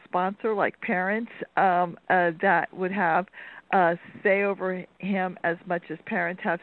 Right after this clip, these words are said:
say over a minor, even though he is forty-eight years old, because I really think that he is like a boy that was o-, orphaned in the jungle, and he really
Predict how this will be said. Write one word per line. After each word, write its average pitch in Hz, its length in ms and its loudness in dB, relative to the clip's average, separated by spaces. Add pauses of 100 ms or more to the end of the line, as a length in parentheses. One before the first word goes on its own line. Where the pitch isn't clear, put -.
say 170 180 4
over 180 420 0 (300)
a 180 60 4
minor, 185 720 -2
even 220 320 -4
though 233 160 -4
he 220 220 -8
is 196 220 -2 (140)
forty-eight 180 440 -2
years 185 260 -4
old, 196 220 -2
because 185 260 -6
I 196 120 0
really 196 340 -2
think 196 300 -8
that 185 140 0 (400)
he 208 220 0
is 196 280 2
like 185 260 0
a 185 120 0
boy 185 440 0
that 190 200 -4
was 185 140 -6 (100)
o-, - 220 -2
orphaned 190 420 -2
in 180 140 -4
the 185 100 -6
jungle, 185 640 -4
and 175 300 -4
he 185 300 -8
really 185 420 -4